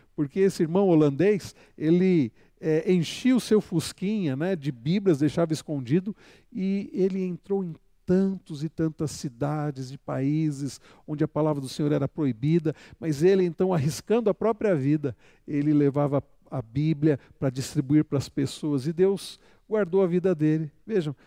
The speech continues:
ele faleceu essa semana, né, dia vinte e sete, com noventa e seis anos, e quantas e quantas Bíblias aquele homem conseguiu distribuir.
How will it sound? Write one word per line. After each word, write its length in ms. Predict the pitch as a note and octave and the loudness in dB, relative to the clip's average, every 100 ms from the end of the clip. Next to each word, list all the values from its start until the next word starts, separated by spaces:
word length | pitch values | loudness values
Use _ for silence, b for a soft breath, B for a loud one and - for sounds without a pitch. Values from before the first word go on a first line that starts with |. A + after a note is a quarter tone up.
| b - | b -10
ele 80 | D#3+ | -6
faleceu 460 | F#3+ E3+ - F#3+ | 0 -2 0 -2
essa 180 | F3+ F#3 | 0 -2
semana, 520 | - F#3 E3+ F3 D3+ _ _ _ - | -4 -4 -2 -4 -6 _ _ _ -12
né, 100 | D#3+ | -8
dia 200 | C#3 C#3 | -4 -4
vinte 220 | E3+ - | -4 -10
e 40 | |
sete, 560 | - F3+ F#3+ _ - - b b | -6 -4 -4 _ -20 -20 b b
com 140 | _ E3 | _ -12
noventa 600 | C#3 C3+ A#2 F3+ B3 A3 | -6 -4 -2 -2 -2 -4
e 80 | F#3+ | -6
seis 440 | - G3 G3+ C#3 | -4 -4 -2 -4
anos, 400 | C3+ B2+ A2+ - b b b | -4 -4 -8 -18 b b b
e 60 | C3 - _ | -16 -16 _
quantas 500 | - G#3+ A#3+ - F#3+ | -2 -2 -2 -4 -2
e 60 | F3+ | -2
quantas 500 | - F#3 F3+ E3+ C3+ | -2 -2 0 -2 -4
Bíblias 600 | B2+ D3+ C#3+ C#3+ - - b b - | -4 -4 -2 -4 -4 -18 b b -12
aquele 460 | - - D3+ D3+ | -10 -4 0 2
homem 340 | C#3+ C#3 C#3+ C#3 | 2 2 -2 -4
conseguiu 560 | - D3+ C3+ D3+ B2+ | -6 -8 -6 -6 -4
distribuir. 540 | C3 B2 C#3+ C3 A#2 | -2 -4 -6 -4 -4